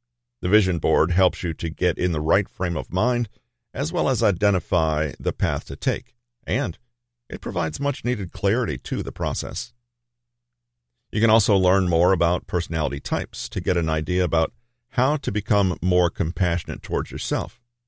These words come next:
Learning more and more details about the kind of person you are and what you are capable of helps you to appreciate your uniqueness and tap into your abilities, skills, and personal qualities that will help you to get ahead.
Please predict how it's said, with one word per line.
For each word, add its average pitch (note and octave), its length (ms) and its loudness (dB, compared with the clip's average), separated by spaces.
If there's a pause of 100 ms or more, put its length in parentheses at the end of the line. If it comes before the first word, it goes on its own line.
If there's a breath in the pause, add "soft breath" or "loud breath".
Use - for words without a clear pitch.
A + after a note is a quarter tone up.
(800)
Learning A2 360 6
more F#2+ 200 4
and G#2 80 4
more F#2+ 160 4
details E2+ 500 0
about F2 200 0
the - 40 -18
kind F#2 300 -2
of F2 100 -4
person E2 320 -2
you A#1+ 160 -8
are E2+ 460 0 (320)
and F2+ 220 0
what F#2+ 200 4
you F#2+ 320 0
are - 220 -2 (120)
capable D#3 400 -2
of B1 240 -2 (460)
helps D3 240 -2
you C3 80 -2
to A2+ 180 0
appreciate G2+ 600 -4
your F2 180 2
uniqueness D2+ 800 -4 (340)
and A#2+ 220 -2
tap B2 340 -2
into G#2+ 260 -2
your D#2+ 220 -2
abilities, G#2 580 0 (300)
skills, G#2 640 0 (360)
and C3 200 -2
personal B2+ 320 0
qualities E2 640 0 (240)
that G#2 120 2
will E2+ 120 2
help F2+ 280 4
you E2 220 -2
to - 100 -6
get D2 160 -4
ahead. D#2 340 -4